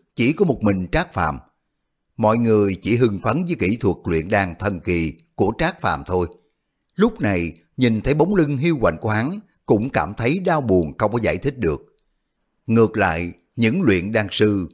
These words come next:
cùng độc thủ dược dương nhân lúc này bỏ đá xuống giếng,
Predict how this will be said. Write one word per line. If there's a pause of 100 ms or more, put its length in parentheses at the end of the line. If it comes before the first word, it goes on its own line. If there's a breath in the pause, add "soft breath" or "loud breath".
(120)
cùng
độc
thủ
dược
dương
nhân
lúc
này (200)
bỏ
đá
xuống
giếng,